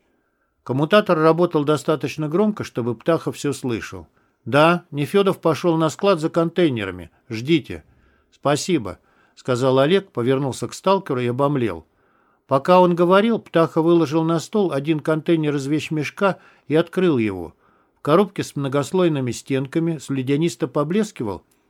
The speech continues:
похожий на пятисантиметрового окаменевшего морского ежа, артефакт. Тонкие острые иглы тёмно-бордового, почти чёрного цвета торчали во все стороны.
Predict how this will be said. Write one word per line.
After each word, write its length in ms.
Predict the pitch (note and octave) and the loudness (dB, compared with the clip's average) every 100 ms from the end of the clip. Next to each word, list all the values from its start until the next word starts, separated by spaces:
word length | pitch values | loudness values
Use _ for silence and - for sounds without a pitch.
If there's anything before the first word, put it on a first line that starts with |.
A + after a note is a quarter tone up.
| _ | _
похожий 480 | - C3+ F#3+ F#3 D#3 | -4 -2 2 2 2
на 120 | D3 | 0
пятисантиметрового 1300 | C3 D#3 D3+ F3 D3 D#3 D3 D3+ D3+ D3+ G3 G#3+ E3 B2 | 0 -2 0 -2 -2 -2 -4 -2 -2 -2 0 2 4 2
окаменевшего 720 | C#3 C3+ D3 E3+ D#3+ - C#3 | 0 -2 0 0 -2 -2 -2
морского 520 | C#3+ C3 - D#3+ C#3 | -2 -4 -2 0 0
ежа, 480 | C3+ D3 C#3+ G3+ - - - | 0 -2 0 -2 -4 -12 -6
артефакт. 720 | C3+ - F3+ E3+ B2 F2 - _ _ _ _ _ _ _ _ | -6 -2 -2 -2 -4 -4 -8 _ _ _ _ _ _ _ _
Тонкие 420 | F3+ F#3+ F3+ F3 | 2 2 2 2
острые 480 | F3 F3+ F3+ E3+ F3 | 2 0 0 0 0
иглы 380 | F3 A3+ D3+ B2 | 0 -2 0 0
тёмно-бордового, 920 | - D#3+ D#3 C#3+ D#3 E3 A3+ F3 A#2 | 0 0 0 0 0 0 2 2 0
почти 380 | F#2+ C3 - D#3 | -2 -6 -4 -6
чёрного 460 | - E3 C#3+ C3+ C3+ | 0 0 2 -2 -4
цвета 500 | - G3+ G#3+ F#2 - | -2 -2 -2 -6 -6
торчали 440 | A#2+ A#2 - E3+ | -8 -6 -2 0
во 120 | D3 C#3 | 2 -2
все 200 | - D3+ | -4 -6
стороны. 580 | - E3+ B2+ F#2 D#2+ | -4 -2 -2 -4 -10